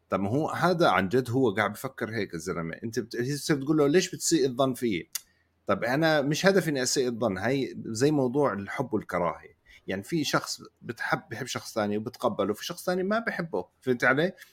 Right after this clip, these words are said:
خلص هذا في قلبه يعني. فلازم إن إحنا نضل، إذا، إذا الشريك بضله يشكم شريكه ويقول له: "لا تسيء الظن، لا تسيء الظن"، بصير هو عنده كبت،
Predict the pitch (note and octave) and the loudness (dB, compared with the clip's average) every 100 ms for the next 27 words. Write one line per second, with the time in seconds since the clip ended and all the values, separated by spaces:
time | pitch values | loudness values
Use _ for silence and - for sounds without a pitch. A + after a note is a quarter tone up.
0 | _ - G3 B3 F#3+ F3+ F3+ F#3 F#3 G3+ | _ -4 -2 0 0 -2 0 0 2 2
1 | D#3 B2 F2+ F2 F#2+ - G#2+ B2+ A2+ - | 4 4 4 0 -2 -4 0 2 2 0
2 | - _ A#2+ D#3 G3 F#3 C#3+ - C3 - | -20 _ 4 6 4 0 -2 -2 -2 -2
3 | - B2 A#2+ C3 B2 A#2+ A#2 G#2+ A#2+ G#2+ | -2 0 4 4 2 4 4 4 -2 -4
4 | G#2 G2 F#2+ - - A#2+ D3+ C#3+ G#2 F#2 | -2 0 -2 -4 2 4 4 0 -6 -2
5 | A#2+ C3 A#2 A2+ A#2 - _ _ _ _ | 0 2 2 0 -2 -10 _ _ _ _
6 | - A2+ C#3 - - F#2+ F#2 - - - | -6 0 0 0 0 0 0 -8 -12 -6
7 | A2+ A2+ G#2+ F#2+ F2+ - G2+ G2+ B2 A2+ | 0 0 2 2 2 0 -2 2 4 6
8 | C3 C#3 C3+ A#2 A#2 G#2+ C3 C3+ A#2+ A2+ | 4 4 2 2 2 2 2 0 -2 -2
9 | A2 G2+ F#2+ - A2+ F#3+ G3 G3 E3 - | -2 -4 -4 -8 -2 2 2 2 0 0
10 | C3+ F2 - | 0 -2 -8